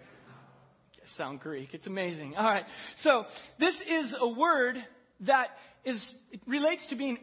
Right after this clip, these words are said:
overly concerned about something.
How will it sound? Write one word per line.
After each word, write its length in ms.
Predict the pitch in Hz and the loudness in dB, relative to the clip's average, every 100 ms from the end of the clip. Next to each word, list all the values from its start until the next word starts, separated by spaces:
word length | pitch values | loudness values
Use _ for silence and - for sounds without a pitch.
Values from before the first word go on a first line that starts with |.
| - | 0
overly 460 | 339 330 339 302 | 2 2 0 0
concerned 880 | - 262 - - 269 247 226 175 160 - - _ _ _ _ _ _ | -2 -6 -4 -4 -2 -2 -4 -6 -10 -18 -20 _ _ _ _ _ _
about 400 | 170 175 139 - | -12 -10 -10 -14
something. 400 | - 123 117 _ | -16 -16 -20 _